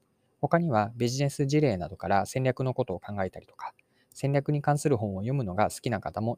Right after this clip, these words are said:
想定をしています。今回は具体的なビジネスの事例から戦略思考とか、戦略の本質を考えていくので、何か少しでもお役に立てれば、参考になれば嬉しいです。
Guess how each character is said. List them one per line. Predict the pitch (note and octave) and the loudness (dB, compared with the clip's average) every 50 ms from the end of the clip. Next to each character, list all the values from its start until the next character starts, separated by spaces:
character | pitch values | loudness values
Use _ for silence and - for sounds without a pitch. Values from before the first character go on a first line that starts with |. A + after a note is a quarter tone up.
| _ _ - | _ _ -20
想 | - - A2 G#2 - | -16 -14 -14 -12 -8
定 | - F#2+ F2+ | -6 -6 -6
を | E2 - | -6 -8
し | - | -12
て | - - - | -12 -12 -12
い | - - | -14 -14
ま | - - | -20 -16
す。 | - - - _ _ _ _ _ _ _ _ _ _ _ _ _ _ _ _ _ _ _ _ _ _ _ - - | -16 -16 -18 _ _ _ _ _ _ _ _ _ _ _ _ _ _ _ _ _ _ _ _ _ _ _ -10 -4
今 | - D#3+ | -2 0
回 | - - C3 G2+ | 4 4 4 6
は | G2 G2 G2 F#2+ - _ - | 6 4 2 2 0 _ -6
具 | - A2 | -2 2
体 | - D3 E3+ - | 4 4 4 4
的 | F3+ E3+ - F3 | 2 0 0 0
な | E3+ D#3 | 0 2
ビ | E3+ | 2
ジ | E3 F3+ | 2 2
ネ | E3+ | 2
ス | D3+ - | 2 0
の | A2+ F#2 F2 | -2 -4 -4
事 | F#2+ F2+ | -4 -2
例 | F2 F2 F2 | -2 -2 -2
か | - E2+ | -2 0
ら | F#2+ G2 F2+ F2+ | 2 2 2 0
戦 | - - C3+ D3 D3+ | -2 -2 -2 0 2
略 | D#3 D3 - D3+ | 0 0 0 -2
思 | - - - - | -4 -4 -6 -6
考 | - - - - | -6 -8 -8 -8
と | - | -14
か、 | - - - - _ _ _ _ _ _ _ | -16 -14 -14 -14 _ _ _ _ _ _ _
戦 | - - C3+ C#3 | -6 -4 -2 0
略 | C#3 C3+ - C3+ | 0 0 0 -2
の | B2+ | -2
本 | A#2+ C3+ D3 C#3+ | 0 0 0 -2
質 | - - - | -2 0 0
を | C#3 C3+ | 0 2
考 | - C3+ C#3 C#3 | 2 2 4 4
え | B2+ A#2 | 2 2
て | - D#2+ | 0 -6
い | - | -8
く | - E2+ | -8 -8
の | E2+ D#2+ | -4 0
で、 | F#2 G2+ G2 - _ - | 0 0 0 0 _ -4
何 | A2 G#2+ - | -2 -2 -2
か | F#2+ F#2 | -4 -6
少 | - - C#3+ | -4 -4 -4
し | - - | -4 -2
で | G2+ E2 | -4 -4
も | F#2+ G#2+ - _ _ - | -4 -6 -8 _ _ -6
お | G#2+ G#2+ | -4 -2
役 | G2+ - - G2 | -2 -2 -2 -4
に | F#2+ | -4
立 | F#2 G2 F#2+ | -4 -4 -4
て | - F#2+ | -4 -4
れ | E2+ - | -6 -6
ば、 | F2 - - _ | -8 -10 -10 _
参 | - - A2 G#2 G2+ | -6 -4 -4 -2 -2
考 | - G#2 G2+ | -2 -2 -2
に | G2 | -2
な | F#2 F#2+ | -2 -2
れ | G2 A2 | 0 0
ば | C3+ C3 | 0 0
嬉 | - A2+ G2+ - - | 0 -4 -8 -8 -8
し | G2 | -10
い | E2 | -10
で | - G#2 | -10 -8
す。 | - - - | -8 -10 -12